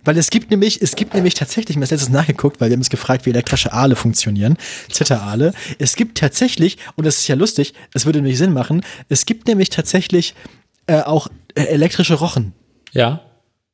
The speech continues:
Speaker 1: Das heißt, es würde voll Sinn ergeben, vom Namen her auch und so. Weißt du?
Speaker 2: Mhm.
Speaker 1: Weil der Manta ist ja quasi wegen Rochen und so und dann kann man elektrischen, das ergibt voll Sinn.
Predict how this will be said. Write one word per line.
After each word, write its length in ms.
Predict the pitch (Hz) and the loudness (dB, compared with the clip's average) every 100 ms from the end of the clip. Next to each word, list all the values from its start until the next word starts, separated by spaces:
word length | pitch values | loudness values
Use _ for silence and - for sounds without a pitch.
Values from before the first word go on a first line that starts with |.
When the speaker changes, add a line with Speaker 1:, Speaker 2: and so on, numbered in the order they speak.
| _ | _
Speaker 1:
Das 160 | - 135 | -2 0
heißt, 160 | 160 - | 2 0
es 120 | - | 0
würde 160 | 165 | 0
voll 180 | - 160 | 0 0
Sinn 100 | 160 | 2
ergeben, 300 | 180 127 123 | 0 0 -2
vom 160 | 117 135 | 0 0
Namen 240 | 185 135 | 2 0
her 160 | 104 95 | -2 -4
auch 200 | 98 - | -8 -10
und 140 | 113 | -10
so. 220 | - 92 - _ _ _ _ _ _ _ _ _ _ _ | -8 -10 -14 _ _ _ _ _ _ _ _ _ _ _
Weißt 260 | - 117 - | -6 -2 -2
du? 120 | 294 - - | -4 -8 -4
Speaker 2:
Mhm. 340 | 147 147 120 170 _ _ _ _ _ _ | 2 2 2 -2 _ _ _ _ _ _
Speaker 1:
Weil 120 | - 135 | -2 2
der 100 | 127 | 2
Manta 260 | 156 165 | 2 2
ist 160 | 156 - | 0 2
ja 100 | 139 | 0
quasi 360 | - 131 123 123 | 2 0 0 0
wegen 180 | 127 | 2
Rochen 300 | 123 131 185 | 2 2 2
und 100 | 170 | 0
so 200 | 160 170 | 0 0
und 140 | 151 143 | 0 -2
dann 120 | 139 | -2
kann 120 | - | 0
man 100 | 143 | 0
elektrischen, 480 | 135 131 - 170 165 | 0 -4 -4 -4 -4
das 120 | 147 | -2
ergibt 200 | 147 147 | -2 -2
voll 160 | - 175 | 0 0
Sinn. 140 | 170 | 0